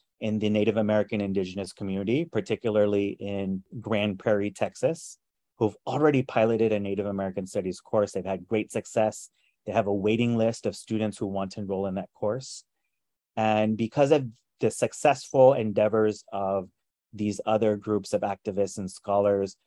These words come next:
we were sort of invited at the table to write up a curricular framework for Asian American studies. So yesterday, I had the honor of attending the first hearing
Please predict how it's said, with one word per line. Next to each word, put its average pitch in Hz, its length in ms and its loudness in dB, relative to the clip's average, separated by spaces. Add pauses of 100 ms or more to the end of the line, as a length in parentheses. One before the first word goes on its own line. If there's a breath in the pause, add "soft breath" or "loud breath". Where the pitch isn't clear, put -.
(220)
we 120 120 4
were 127 140 4
sort 127 240 4
of 117 80 2
invited 104 560 0
at 104 160 -4
the 127 100 -4
table 104 720 -8 (220)
to 113 100 0
write 107 240 4
up 110 160 2
a 104 140 2
curricular 104 520 0
framework 101 460 -6
for 98 100 -6
Asian 92 260 -6
American 90 340 -10
studies. - 600 -18 (440)
So 113 120 -2
yesterday, 120 420 4
I 117 40 6
had 113 100 4
the 110 120 -6
honor 113 420 0
of 101 520 0
attending 113 640 0
the 101 80 -2
first - 420 0
hearing 107 540 -4